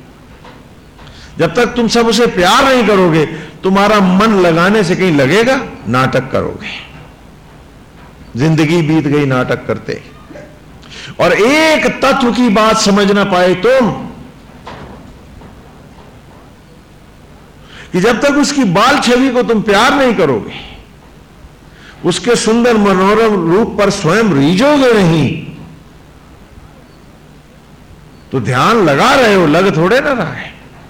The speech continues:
तो मिलेगा कैसे? और उसमें भी तू अलग रहे,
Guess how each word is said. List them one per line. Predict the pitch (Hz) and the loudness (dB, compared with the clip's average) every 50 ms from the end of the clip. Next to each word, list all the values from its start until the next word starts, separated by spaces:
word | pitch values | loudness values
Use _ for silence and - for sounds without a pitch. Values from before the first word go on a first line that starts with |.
| - - - - - - - - - - - | -20 -20 -20 -20 -20 -20 -20 -20 -20 -10 -8
तो | 123 135 | -4 -4
मिलेगा | 135 139 143 170 190 196 214 | -2 -2 0 0 0 -2 -2
कैसे? | 202 - 175 147 - - - - - - - - - - - - - - - - - - - - - - - - - - - - - - | -4 -4 -8 -10 -10 -12 -16 -18 -20 -20 -20 -20 -20 -20 -20 -20 -20 -20 -20 -20 -20 -20 -20 -20 -20 -20 -20 -20 -20 -20 -20 -10 -4 0
और | 175 202 | 2 2
उसमें | 214 208 202 208 233 254 240 | 2 2 2 0 0 0 0
भी | 233 254 - | 0 -2 -2
तू | - 233 226 | -2 -2 0
अलग | 233 240 247 254 240 | 0 2 2 2 2
रहे, | 262 262 262 254 233 | 2 2 2 2 2